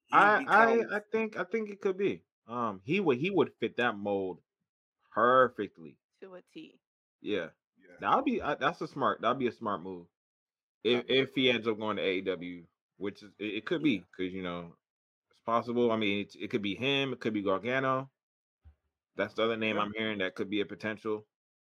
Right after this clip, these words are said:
Speaker 1: Yeah.
Speaker 2: 'Cause
Speaker 1: Sure.
Speaker 2: Gargano, ha-, we, we've seen it, man. When he's on, he is on.
Speaker 1: Yeah. Well, speaking of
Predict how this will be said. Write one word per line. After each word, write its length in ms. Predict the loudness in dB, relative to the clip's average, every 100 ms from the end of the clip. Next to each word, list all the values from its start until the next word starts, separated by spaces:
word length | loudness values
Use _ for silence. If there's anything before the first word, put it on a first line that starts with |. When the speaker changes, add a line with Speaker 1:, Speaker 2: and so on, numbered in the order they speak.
| _ _ _ _ _ _
Speaker 1:
Yeah. 200 | -16 -16 _ _ _ -4
Speaker 2:
'Cause 180 | -2
Speaker 1:
Sure. 0 |
Speaker 2:
Gargano, 480 | 0 0 2 2 2
ha-, 120 | -2 -8 _ -20 -6
we, 180 | -4 -2
we've 200 | -4 -2
seen 260 | -2 -2
it, 100 | -2
man. 380 | -4 -4 -4 -6
When 220 | -8 -8
he's 200 | -4 -4
on, 400 | -2 -4 -2 -4
he 240 | -6 -8 -8
is 160 | -12 _ _ _ -4
on. 220 | -4 -4 _ _ _ _ _ _ _ _ _ _ _ _ _ -18
Speaker 1:
Yeah. 300 | -12 -12 -12 _ _ _ _ _ 0
Well, 160 | 0
speaking 360 | 2 0 2 4
of 200 | 4